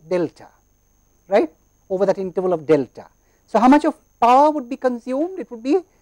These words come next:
one by delta squared times R, right, that is one. And what is the total energy for, it's, it's, this happens for a time delta.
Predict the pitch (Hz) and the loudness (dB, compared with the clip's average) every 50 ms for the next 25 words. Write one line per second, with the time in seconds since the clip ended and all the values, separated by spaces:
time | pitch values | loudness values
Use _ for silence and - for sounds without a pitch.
0 | _ _ _ - 208 247 277 277 262 254 240 226 175 196 214 233 202 - - 190 | _ _ _ 4 4 6 6 6 6 6 4 4 2 0 -2 -2 -2 -4 -6 -4
1 | 233 349 359 339 302 _ _ _ _ - - 269 269 233 180 185 247 370 392 - | -4 -4 -6 -10 -18 _ _ _ _ -2 2 4 6 6 6 4 2 0 -4 -12
2 | _ _ _ _ _ _ _ _ _ _ _ _ _ _ _ _ _ _ _ _ | _ _ _ _ _ _ _ _ _ _ _ _ _ _ _ _ _ _ _ _
3 | _ _ _ _ 233 226 226 240 226 - - - 180 175 151 123 - - _ _ | _ _ _ _ 2 4 4 2 0 -2 0 2 4 4 4 4 0 -4 _ _
4 | _ _ _ _ _ _ _ _ 190 208 311 330 - _ _ _ _ _ _ 196 | _ _ _ _ _ _ _ _ -8 -6 -6 -8 -10 _ _ _ _ _ _ -16
5 | - _ - 180 180 170 127 90 85 _ _ _ _ _ _ _ _ _ _ _ | -16 _ -2 2 2 2 2 0 -6 _ _ _ _ _ _ _ _ _ _ _
6 | _ _ _ _ _ _ _ _ _ _ _ _ _ _ _ _ _ _ _ _ | _ _ _ _ _ _ _ _ _ _ _ _ _ _ _ _ _ _ _ _
7 | _ - 226 233 233 277 311 302 330 - 269 269 277 - 311 285 254 254 294 285 | _ 0 2 4 4 6 4 4 2 2 0 0 0 0 0 0 0 0 0 -2
8 | 320 311 - 285 185 220 214 _ _ - 233 226 - _ _ - 196 226 - _ | -4 -4 -4 -6 -8 -10 -14 _ _ -18 -18 -18 -18 _ _ -8 -8 -8 -8 _
9 | - 175 202 220 220 220 302 294 294 - _ - 269 330 381 339 320 - - 214 | -6 0 2 2 2 4 4 2 2 2 _ 2 2 2 2 -2 -6 -10 -10 -2
10 | - 226 220 233 233 220 170 185 190 175 147 - - 127 - | 0 0 2 2 0 0 2 2 2 2 0 -2 -8 -14 -14